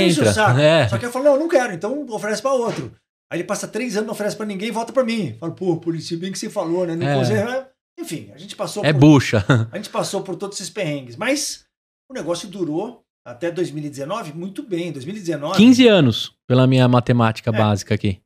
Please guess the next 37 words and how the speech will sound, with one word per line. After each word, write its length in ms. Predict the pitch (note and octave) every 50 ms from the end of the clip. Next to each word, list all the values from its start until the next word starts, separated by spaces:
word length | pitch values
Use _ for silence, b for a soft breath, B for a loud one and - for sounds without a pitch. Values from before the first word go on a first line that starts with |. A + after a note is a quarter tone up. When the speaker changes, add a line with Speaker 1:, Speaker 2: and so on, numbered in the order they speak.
| _
Speaker 1:
Quinze 180 | - G3 A3 C4+
anos. 380 | C#4+ A#3 E3+ C3 G2+ - - _ _ -
Em 100 | G#3+ C#4
dois 200 | E4+ D#4 G#3 D#3+
mil, 100 | F3+ F3
pra 100 | E3 - -
você 80 | - F#3+
ter 80 | F#3+
uma 100 | A#3 A3
ideia, 240 | E3+ C3+ D#3 F3 F3
em 40 | E3
dois 140 | D3+ C#3+ C3+
mil 80 | D3+
e 40 | D3 C3+
dezenove, 560 | B2 C3 C3 C3+ E3 G3 F#3 A#2+ A2+ A#2 A2+ -
a 80 | C3+
gente 260 | C3 D#3 F#3 F3+ - -
tinha, 380 | - F3+ G3+ G3+ E3 A#2 - _ _ _ _ -
a 40 | D#3
gente 120 | D#3+ E3
ganhou 220 | D#3+ F#3+ G#3 B3+
o 80 | C#4 C#4
prêmio 380 | - E3+ F3 G3+ G#3 F3+ D#3 C#3+
como 140 | - E3 E3+
o 40 | F3
melhor 220 | F3 F3 G#3 G#3
centro 280 | G3+ - G3+ G3 - F3+
de 80 | F3+
convenções 480 | - - E3+ E3 E3 D3 - F3+ F3+ E3+
de 100 | D#3 D#3+
médio 280 | D#3+ F3 F3+ E3 F#3
porte 600 | - - - D3+ D3+ D#3 D3+ - - G3+ G#3 G#3 - _ _ _ _ _ _ _ _ -
do 80 | G3
país, 760 | G3 - B3 A3+ A3 G#3 A#3 A#3 - - - - - - - _ _ _ _ _ _ -
com 320 | D#3+ E3 F3 G3 G#3 F#3+ -
o 100 | - F#3
Tomiotaki, 760 | E3 G3 F#3+ F#3 G#3+ A3+ A3 A#3 G#3+ F3 - - - G#2 G2